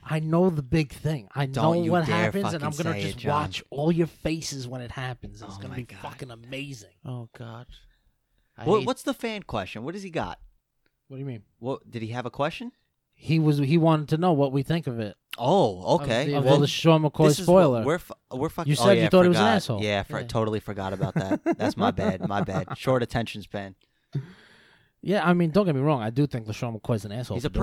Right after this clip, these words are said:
Speaker 2: prick.
Speaker 1: it, though.
Speaker 3: Yeah.
Speaker 1: Yeah.
Speaker 3: I mean, why you gotta ruin it for everyone else? You purposely did that to be an asshole.
Speaker 2: The director's personally asked, hashtag don't spoil the end game. And you gotta
Speaker 1: Yeah.
Speaker 2: be a prick.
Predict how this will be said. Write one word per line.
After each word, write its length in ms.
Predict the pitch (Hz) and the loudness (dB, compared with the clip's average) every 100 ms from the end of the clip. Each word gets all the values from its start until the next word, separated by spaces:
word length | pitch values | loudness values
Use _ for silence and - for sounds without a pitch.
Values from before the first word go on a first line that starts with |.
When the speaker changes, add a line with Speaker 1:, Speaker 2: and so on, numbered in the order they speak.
| 151 | -2
Speaker 2:
prick. 40 | |
Speaker 1:
it, 100 | 101 | -4
though. 160 | 95 90 | -10 -8
Speaker 3:
Yeah. 300 | 110 190 113 | -2 0 0
Speaker 1:
Yeah. 40 | 107 | -2
Speaker 3:
I 40 | |
mean, 320 | 135 143 147 | -2 -2 -2
why 120 | 165 | -2
you 60 | 220 | 0
gotta 160 | 233 220 | 0 2
ruin 220 | 220 202 | 2 0
it 80 | 175 | 0
for 100 | 180 | 0
everyone 260 | 180 170 | 0 0
else? 140 | 180 135 | -2 -4
You 280 | 151 214 | -4 -4
purposely 600 | 196 - 277 233 208 165 151 | 2 4 4 2 -4 -4 -2
did 200 | 185 139 | -2 -2
that 180 | 101 - | -8 -8
to 60 | |
be 140 | 117 113 | -6 -4
an 80 | |
asshole. 420 | 123 131 - - 123 | -4 -4 -8 -16 -2
Speaker 2:
The 100 | 165 | 0
director's 560 | 160 175 208 - 196 170 | 2 2 0 0 -4 -4
personally 600 | - 160 170 160 147 135 | -2 -2 -4 -8 -6 -4
asked, 420 | 123 98 - _ _ _ _ | -4 -6 -14 _ _ _ _
hashtag 640 | 135 143 - 139 131 127 120 _ | -8 -8 -8 -6 -6 -6 -10 _
don't 260 | 123 123 - | -4 -4 -6
spoil 400 | - 123 120 113 | -4 -2 -2 -4
the 160 | 110 | -8
end 220 | 107 104 101 | -8 -10 -12
game. 240 | 90 92 _ _ _ - | -14 -14 _ _ _ -8
And 80 | |
you 60 | 135 | -4
gotta 120 | 160 147 | -4 -4
Speaker 1:
Yeah. 40 | |
Speaker 2:
be 60 | 156 | -6
a 40 | |
prick. 380 | - 175 131 | -6 -8 -8